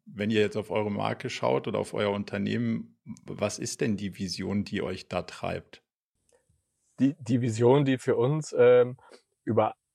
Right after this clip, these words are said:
Speaker 2: über allem steht, ist einfach, dass wir eine Welt mitgestalten wollen, in der sich werdende und ju-, junge Eltern und Familien glücklich, sorgenfrei und sicher fühlen.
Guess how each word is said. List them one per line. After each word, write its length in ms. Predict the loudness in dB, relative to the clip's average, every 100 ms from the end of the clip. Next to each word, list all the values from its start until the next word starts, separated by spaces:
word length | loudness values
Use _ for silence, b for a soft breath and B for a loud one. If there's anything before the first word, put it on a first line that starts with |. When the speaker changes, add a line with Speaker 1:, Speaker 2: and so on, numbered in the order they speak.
| _ _ _ _ _ -8
Speaker 2:
über 220 | -2 0
allem 220 | 4 2
steht, 380 | 2 -2 0 0
ist 220 | -4 -6
einfach, 320 | -4 -4 -6
dass 200 | -8 -4
wir 100 | -4
eine 240 | -2 -2 2
Welt 300 | 4 4 4
mitgestalten 760 | -2 0 -2 4 4 4 2
wollen, 380 | 4 4 4 -2
in 140 | -4 2
der 220 | 2 4
sich 240 | 0 -2 B B B B B -10
werdende 600 | 2 6 6 6 2 4
und 300 | 0 -2 2
ju-, 180 | 2 2 -2
junge 280 | 0 2
Eltern 300 | 2 2 2
und 100 | -2
Familien 680 | 0 0 0 0 2 0 0 -10 _ _ -6
glücklich, 420 | -2 0 0 -2
sorgenfrei 600 | 2 4 4 0 -2 0 2
und 120 | 0
sicher 260 | -4 -6
fühlen. 380 | -6 -4 -6 -6